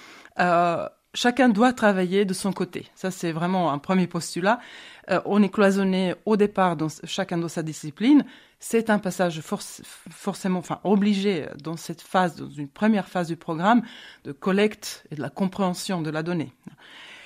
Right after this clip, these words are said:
Euh, puis, euh, nous nous ré-, réunissons, c'est, c'est, c'est, c'est, c'est une équipe, euh, qui, euh, qui s'entend bien, en plus il faut bien s'entendre, et nous nous ré-, euh, ré-, euh,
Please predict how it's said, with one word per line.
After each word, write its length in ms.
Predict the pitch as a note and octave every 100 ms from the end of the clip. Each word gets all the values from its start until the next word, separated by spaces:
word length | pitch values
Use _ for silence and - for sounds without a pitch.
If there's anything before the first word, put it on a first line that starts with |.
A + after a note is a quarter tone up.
| - _ G3
Euh, 280 | F#3 F#3 D3+ _ _ _ _ _ _ _ - - -
puis, 300 | B3 D4 - -
euh, 300 | F#3 F#3+ F#3 F3
nous 140 | G#3+
nous 140 | B3+
ré-, 220 | A#3+ A3+ -
réunissons, 760 | G3+ A3 A3+ A3+ G#3+ A3 A3+
c'est, 180 | F#3+ -
c'est, 200 | - -
c'est, 260 | - - -
c'est, 220 | D3+ - D#3
c'est 120 | -
une 120 | E3+
équipe, 360 | F3+ - A3 G#3+
euh, 120 | D3
qui, 240 | D3 - -
euh, 160 | - E2+ -
qui 100 | D3+
s'entend 320 | D#3 C#3+ D3
bien, 240 | D3+ A#3
en 80 | D#3
plus 260 | - F3+ -
il 60 |
faut 140 | - C3+
bien 240 | C#3+ E3
s'entendre, 520 | - D3 - A3+ A3+ - - - -
et 100 | -
nous 140 | F3+
nous 100 | G3+
ré-, 180 | F#3+ G3+ G3 - -
euh, 160 | F3
ré-, 160 | F3 F#3+
euh, 140 | -